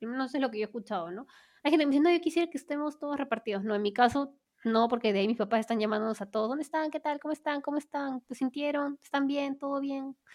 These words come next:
Todo el mundo al día siguiente, "No congestione las líneas", y la gente le entra por uno y le sale por el otro.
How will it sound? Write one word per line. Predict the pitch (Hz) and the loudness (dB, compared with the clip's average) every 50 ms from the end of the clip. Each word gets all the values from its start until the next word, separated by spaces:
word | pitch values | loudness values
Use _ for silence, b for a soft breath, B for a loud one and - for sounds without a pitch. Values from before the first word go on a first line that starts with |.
| b b b b b _ | b b b b b _
Todo | - 262 262 262 262 262 | 8 10 10 12 12 10
el | 262 | 10
mundo | 262 262 262 254 254 | 8 6 6 4 4
al | 247 240 | 4 4
día | 254 247 | 2 2
siguiente, | 247 - 240 233 233 233 226 214 | 2 2 2 2 2 2 0 2
"No | 226 226 247 269 285 294 | 4 8 8 10 10 10
congestione | 320 302 294 277 - 311 302 302 | 10 10 10 10 10 10 10 12
las | 294 294 294 | 12 12 12
líneas", | 311 339 349 302 269 240 226 - | 12 12 12 12 12 10 8 6
y | 214 | 4
la | 214 202 | 2 2
gente | - 226 226 - 233 | 2 2 0 0 2
le | 226 226 | 2 2
entra | 240 247 240 254 240 | 2 4 6 4 4
por | 240 247 | 4 4
uno | 254 254 | 2 2
y | 254 254 | 2 2
le | 247 233 | 2 2
sale | 226 - 233 240 233 | 4 4 4 4 4
por | 262 247 | 4 4
el | 254 269 277 | 6 8 8
otro. | 277 277 277 277 277 277 | 8 8 8 6 2 2